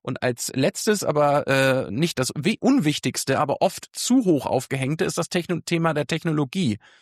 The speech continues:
Das heißt, was für Tools, was für möglicherweise Programmiersprachen, egal in welchem Kontext ich unterwegs bin, ziehe ich also heran, um mit den richtigen Leuten auf dem richtigen Kanal die richtigen Prozesse für meine entsprechende Zielgruppe quasi umzusetzen. Und damit habe ich dann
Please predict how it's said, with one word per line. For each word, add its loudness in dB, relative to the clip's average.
Das -6
heißt, -2
was -4
für -2
Tools, -2
was -4
für -2
möglicherweise 0
Programmiersprachen, -2
egal -2
in -4
welchem -4
Kontext -6
ich -8
unterwegs -4
bin, -2
ziehe -2
ich -4
also 2
heran, 0
um 2
mit -6
den 0
richtigen 0
Leuten 2
auf -6
dem -4
richtigen -2
Kanal 0
die -2
richtigen -2
Prozesse -2
für -2
meine 0
entsprechende -4
Zielgruppe -4
quasi -4
umzusetzen. -4
Und -4
damit -2
habe -2
ich -12
dann -4